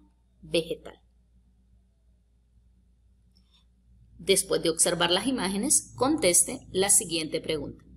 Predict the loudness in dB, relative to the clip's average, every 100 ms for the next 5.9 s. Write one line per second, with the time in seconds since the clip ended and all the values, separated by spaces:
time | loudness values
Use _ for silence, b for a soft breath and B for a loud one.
0 | -20 -20 -20 -20 -20 b b b -20 -2
1 | 2 4 4 4 4 0 -2 -6 -2 2
2 | 2 4 2 2 0 0 -4 0 0 0
3 | 2 4 4 2 0 -2 -2 -2 -2 0
4 | 0 0 -4 -16 _ _ -6 -2 2 2
5 | 2 -4 -8 -6 -2 -2 -2 -4 -6